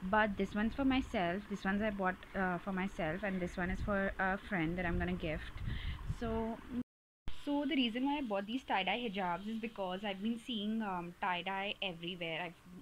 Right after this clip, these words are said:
I, I've seen tie-dye sweatshirts, I've seen tie-dye sweatpants, t-shirts, everything, and I wanted a ti-, a tie-dye, a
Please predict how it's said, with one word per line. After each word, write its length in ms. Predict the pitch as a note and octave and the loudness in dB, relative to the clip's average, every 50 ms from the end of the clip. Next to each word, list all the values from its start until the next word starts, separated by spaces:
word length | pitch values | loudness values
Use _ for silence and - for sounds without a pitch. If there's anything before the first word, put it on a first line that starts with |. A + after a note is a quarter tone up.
| - - | -8 -6
I, 160 | F3 F3+ F#3 F#3 - - | -6 -6 -6 -8 -10 -10
I've 140 | - F#3 F#3 - - | -8 -8 -8 -8 -6
seen 220 | G#3+ G#3 G#3 G3+ - | -4 -4 -4 -4 -4
tie-dye 320 | F#3+ F3 E3+ E3 D#3+ E3 - - | -4 -4 -2 -4 -6 -6 -4 -2
sweatshirts, 460 | C4+ C#4+ - - D#4 D4 C#4+ C#4+ - | -2 -2 -2 -2 -2 -2 -2 -4 -4
I've 200 | A3+ G3 F#3 - - | -6 -8 -8 -10 -10
seen 220 | - G3+ G3+ G3+ F#3 | -8 -6 -6 -6 -4
tie-dye 480 | F#3 E3 E3 E3 D#3+ D#3+ D#3+ D#3 D#3+ - - | -4 -4 -4 -4 -4 -6 -6 -6 -8 -8 -8
sweatpants, 540 | - B3 C4+ - - A#3+ A#3+ B3 B3 B3 B3 - - - - - - - - - - - | -6 -6 -6 -4 -2 -2 0 0 0 -2 -4 -6 -10 -16 -18 -16 -16 -14 -16 -16 -12 -4
t-shirts, 520 | - C4 B3+ B3+ - A#3 A#3+ A#3+ A#3+ A#3+ - - | 0 0 0 0 0 0 0 0 -2 -2 -2 -2
everything, 480 | - A3+ G#3 A#3 A3+ B3 A#3+ A#3+ A#3 A3+ | -2 -2 -2 -4 -6 -6 -6 -6 -4 -4
and 80 | A3 | -2
I 260 | G#3 G3+ F#3+ F#3+ G3 - - - - - - - - - - G3 | -2 -2 -2 -4 -6 -8 -12 -16 -16 -16 -16 -16 -18 -14 -8 -2
wanted 540 | G3 F#3+ F3+ F3+ F#3 F#3 A3+ C4 C4+ A3+ - - - | 0 2 2 0 0 0 0 0 0 -2 -4 -4 -2
a 200 | G#3 G#3+ G#3+ G#3+ - - | 0 0 0 -2 -4 -4
ti-, 60 | G#3+ | -4
a 300 | G3 F#3 - - E3+ F3+ F#3+ | -4 -4 -4 -4 -6 -4 -4
tie-dye, 400 | - F#3+ F3 E3+ F3 F3+ G3 G3+ - - - | -4 -4 -2 -2 -2 -2 -4 -4 -6 -6 -8
a 80 | F3+ | -8